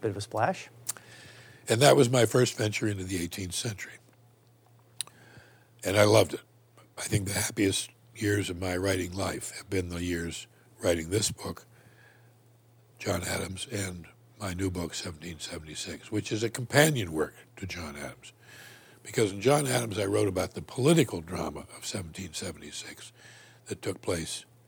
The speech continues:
Speaker 2: in Philadelphia, in Independence Hall. But in seventeen seventy-six, I wanted to write about what else was going on in se-, in that crucial, uh, turning point year that made possible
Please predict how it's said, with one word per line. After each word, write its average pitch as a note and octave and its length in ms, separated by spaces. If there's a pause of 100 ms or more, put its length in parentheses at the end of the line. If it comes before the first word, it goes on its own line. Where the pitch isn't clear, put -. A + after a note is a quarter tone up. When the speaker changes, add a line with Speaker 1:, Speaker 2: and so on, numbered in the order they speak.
(160)
Speaker 2:
in F2+ 140
Philadelphia, D2 640 (880)
in F2 160 (180)
Independence F2+ 480
Hall. - 400 (280)
But F#2+ 120
in F2+ 120
seventeen F#2+ 420
seventy-six, - 760 (380)
I - 40
wanted F2 200
to E2 60
write F2 220
about F2+ 280 (720)
what G2 160
else D3 320
was F2 160
going F2+ 340
on E2 300 (1400)
in F2+ 140
se-, G#2 280
in F#2+ 120
that F2 340
crucial, - 580 (800)
uh, F2 120 (100)
turning A2 340
point F#2+ 300 (100)
year E2+ 340 (1200)
that A#2+ 140
made A#2 300
possible - 760